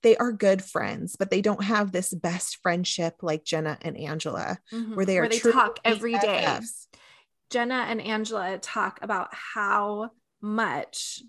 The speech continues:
Speaker 2: they talk each day. And it made me, for a week,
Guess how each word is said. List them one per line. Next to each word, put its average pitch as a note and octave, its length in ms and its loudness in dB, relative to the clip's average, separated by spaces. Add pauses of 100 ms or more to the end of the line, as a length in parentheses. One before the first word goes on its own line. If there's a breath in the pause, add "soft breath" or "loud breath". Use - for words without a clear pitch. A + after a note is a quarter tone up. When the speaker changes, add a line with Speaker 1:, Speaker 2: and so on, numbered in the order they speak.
(160)
Speaker 2:
they G#3 140 2
talk G3+ 420 -4
each G3+ 300 -4
day. B2+ 420 -4 (460 soft breath)
And G#3 500 0
it A#3 180 -4
made B3+ 400 0
me, G#3 600 -6 (140)
for A#3 580 2 (320)
a C4 100 0
week, B3+ 720 -4